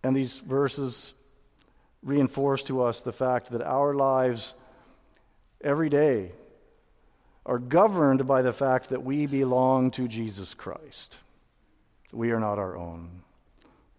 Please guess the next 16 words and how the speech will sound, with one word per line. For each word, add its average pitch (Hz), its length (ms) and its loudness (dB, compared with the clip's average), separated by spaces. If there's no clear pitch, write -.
The 123 100 -4
three 139 380 0
things 139 440 0
I'd 120 120 0
like 123 160 2
to 127 80 -8
draw 120 260 0
out 113 80 0
of 107 80 -4
the 110 60 -6
text - 460 -4
for 131 120 -8
your 120 100 -4
consideration 120 680 -2
this 113 160 -8
morning 117 420 -2